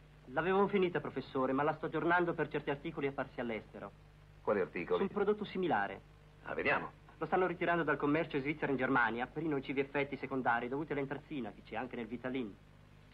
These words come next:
Speaker 2: E con questo? Se è nociva agli svizzeri e ai tedeschi, non è detto che lo sia anche per gli italiani. Altri climi, altre condizioni ambientali.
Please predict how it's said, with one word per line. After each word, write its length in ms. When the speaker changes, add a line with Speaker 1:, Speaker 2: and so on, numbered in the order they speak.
Speaker 2:
E 140
con 140
questo? 420
Se 100
è 60
nociva 320
agli 160
svizzeri 420
e 60
ai 60
tedeschi, 360
non 120
è 40
detto 240
che 80
lo 80
sia 140
anche 160
per 100
gli 80
italiani. 400
Altri 380
climi, 520
altre 160
condizioni 380
ambientali. 600